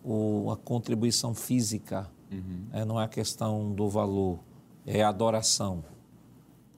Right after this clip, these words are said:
Speaker 1: Porque eu adoro, eu reconheço o meu papel
Speaker 2: Uhum.
Speaker 1: no investimento deste, da propagação do reino de Deus. Todos os crentes são chamados à contribuição, chamados a orar, a fazer,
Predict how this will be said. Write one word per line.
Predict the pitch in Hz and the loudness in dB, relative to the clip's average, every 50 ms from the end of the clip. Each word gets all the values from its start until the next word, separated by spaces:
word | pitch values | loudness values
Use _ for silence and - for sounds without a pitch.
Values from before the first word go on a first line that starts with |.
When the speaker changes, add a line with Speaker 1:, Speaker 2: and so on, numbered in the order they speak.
| - - - | -20 -8 -2
Speaker 1:
Porque | - 117 107 - - - 123 127 127 110 | 0 0 0 0 2 4 6 6 6 6
eu | 117 120 110 113 | 4 4 4 4
adoro, | 107 107 95 98 117 117 120 131 135 139 143 143 - - | 4 4 2 2 4 4 4 4 4 2 0 0 0 0
eu | 113 110 | 0 0
reconheço | 98 104 113 110 - - 120 113 107 104 107 110 120 127 131 - - - 127 - - - | 2 2 0 0 0 -4 -4 -2 0 0 0 0 0 0 -2 -4 -4 -6 -8 -8 -8 -8
o | - 104 | -8 -4
meu | 104 107 104 | -2 -2 -2
papel | 101 - 107 104 - - - 113 113 113 117 127 135 151 - - - - - - - | 0 -2 -4 -4 -4 -4 -2 0 0 2 2 0 -2 -4 -6 -12 -20 -20 -14 -10 -8
Speaker 2:
Uhum. | 98 95 90 92 | -8 -8 -8 -6
Speaker 1:
no | 92 117 | -4 -2
investimento | 117 107 95 107 117 113 - - 110 104 101 101 101 98 95 92 - - 92 - - - - - - - - - - 101 | 0 2 2 2 2 0 -2 -2 -2 -2 0 0 -2 -2 -4 -6 -8 -14 -14 -14 -16 -20 -20 -20 -20 -20 -20 -16 -6 0
deste, | 104 104 101 101 - - - - 101 | 2 4 4 2 0 -2 -4 -6 -4
da | 95 104 104 | -2 -2 -2
propagação | - 110 107 - - 110 107 101 104 104 104 - - 117 107 101 98 98 120 120 107 101 | -2 -2 -4 0 2 2 2 2 0 0 0 -2 -2 -2 -2 -4 -4 -6 -8 -8 -6 -4
do | 107 104 95 | -2 -2 0
reino | 90 107 110 101 95 | 0 0 0 0 0
de | 90 92 | -4 -4
Deus. | 87 90 98 104 113 110 - - - - | -2 0 2 2 2 0 -2 -6 -4 -2
Todos | - 123 131 131 131 135 131 127 - - - - - - - - - - - - - - - | 2 2 2 2 2 0 0 0 0 -2 -4 -4 -8 -14 -20 -20 -20 -20 -20 -20 -20 -10 -6
os | 117 107 - - | -2 0 0 0
crentes | - - 117 120 120 117 - - - - | 0 0 0 2 2 0 -2 -2 -2 -2
são | - - 117 117 | -2 0 -2 -2
chamados | - - - 117 107 104 101 107 120 135 147 131 127 110 101 | -2 -2 -2 -2 0 2 2 4 4 4 4 2 0 -2 -2
à | 110 107 | -2 -2
contribuição, | - - - 110 104 - 101 92 98 101 - 131 139 | -2 -6 -6 -6 -6 -6 -6 -4 -4 -2 -2 -2 -2
chamados | - - - 107 107 104 98 110 | -2 -2 -2 -2 0 0 0 2
a | 120 | 2
orar, | 135 131 135 143 156 170 | 2 2 2 2 0 -2
a | 175 | -6
fazer, | - - - 131 131 127 120 139 151 165 220 | -6 0 0 2 2 2 2 2 0 0 -2